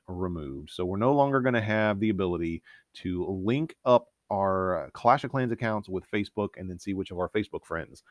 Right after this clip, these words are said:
are playing Clash of Clans. They pulled that out. There's some security things when you start talking, uh, linking games and social media and whatnot. So they're pulling that away,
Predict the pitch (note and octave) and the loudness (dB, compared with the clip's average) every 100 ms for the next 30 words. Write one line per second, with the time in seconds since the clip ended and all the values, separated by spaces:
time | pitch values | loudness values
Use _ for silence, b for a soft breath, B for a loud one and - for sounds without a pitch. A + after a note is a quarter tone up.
0 | b b _ D#2 D#2+ - E2+ D#2+ - - | b b _ -4 -2 -4 -6 -6 -8 -8
1 | - - D2+ C2+ D#2+ - - C3+ C#3+ B2+ | -10 -12 -10 -8 -8 -4 2 10 12 12
2 | B2 A#2+ G2 G2 - G2 F#2+ F#2+ - - | 12 10 8 -2 -4 -6 -6 -8 -12 -14
3 | A#2+ C3 B2+ B2 A#2+ - G#2+ A2 A2 G#2+ | -2 2 4 4 0 0 0 0 -2 -4
4 | G#2 G#2 G2 F#2+ F#2 F#2+ F#2+ F2 F2+ - | -4 -4 -2 0 0 -2 -2 -4 -6 -10
5 | B B B B B - - E2 G2 G#2 | B B B B B -12 -10 -8 -4 -4
6 | G2 G2 F#2+ F#2+ E2+ F2+ F#2+ F#2 F#2 E2+ | -4 -4 -4 -6 -4 -2 -2 -2 -4 -6
7 | F2 - F#2 F2 F#2 F2+ F2 E2 E2 F2 | -6 -2 -2 -2 -4 -2 0 -2 -2 -4
8 | F2 E2 E2+ E2 F2 E2+ E2 C3 C3 A#2 | -6 -6 -10 -8 -8 -6 -2 2 2 4
9 | G#2 F#2+ F2+ F2 | 4 4 4 2